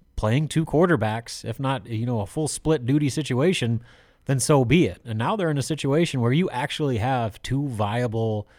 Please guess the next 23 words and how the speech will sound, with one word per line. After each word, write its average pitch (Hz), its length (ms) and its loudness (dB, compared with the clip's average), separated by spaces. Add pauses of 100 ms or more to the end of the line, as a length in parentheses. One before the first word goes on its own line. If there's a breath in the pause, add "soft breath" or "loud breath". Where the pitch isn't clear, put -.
(340 soft breath)
contenders 117 760 0
for 135 140 0
your 113 100 2
starting 113 300 0
quarterback 107 500 -2
job. 95 280 -8
And 104 100 -6
if 104 100 -8
it's 123 120 -8
a 117 40 -6
situation 135 540 -2
where 123 100 0
you 127 140 2
wanna 135 180 0
mix 139 300 -2
in 147 140 0
McCaffrey 135 440 0
for - 160 -4
a 127 40 -2
few 143 180 -4
plays 147 320 0
to 101 100 -10
start, 139 420 2